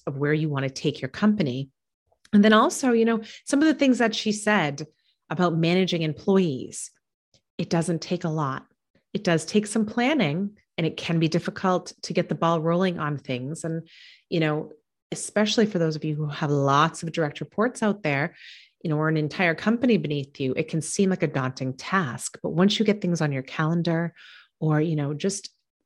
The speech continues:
leave yourself a reminder. I used to have a reminder in my calendar that would say, you know, "Check in with so-and-so." And by check in, that just means, "How are you?" And actually mean it when you ask that question and be ready to listen.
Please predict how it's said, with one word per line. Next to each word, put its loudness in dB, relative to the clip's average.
leave 2
yourself 0
a 2
reminder. 2
I 0
used 2
to -2
have -2
a -4
reminder -2
in -2
my 0
calendar -2
that -2
would -2
say, -4
you 0
know, -4
"Check -6
in 2
with 0
so-and-so." -2
And -4
by 0
check 0
in, 2
that 0
just -8
means, 0
"How 0
are 2
you?" -6
And -2
actually 0
mean 2
it -4
when -2
you 0
ask -4
that -6
question -2
and 2
be 2
ready 0
to -10
listen. -4